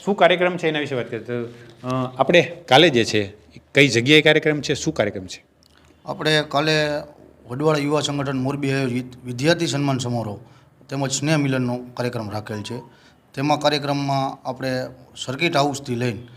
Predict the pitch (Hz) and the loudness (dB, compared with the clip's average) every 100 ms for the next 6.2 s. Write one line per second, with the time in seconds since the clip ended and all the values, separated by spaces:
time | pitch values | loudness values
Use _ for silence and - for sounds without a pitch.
0 | - - 139 139 160 131 135 139 123 117 | -20 -8 -4 -4 -4 -2 -2 -2 -6 -8
1 | - 107 104 - _ - 147 127 127 117 | -10 -14 -14 -18 _ 0 2 2 -2 -4
2 | 101 - _ _ _ _ _ _ 123 127 | -8 -18 _ _ _ _ _ _ -8 -4
3 | 127 131 - - 135 135 131 135 151 131 | -4 -6 -12 -10 -4 -2 0 0 -2 -4
4 | 123 117 113 107 113 135 131 117 123 127 | -4 -4 -4 -8 -6 -6 -4 -6 -4 -4
5 | 107 120 107 104 107 110 101 95 98 98 | -4 -8 -10 -8 -6 -6 -8 -10 -12 -14
6 | 87 92 | -16 -16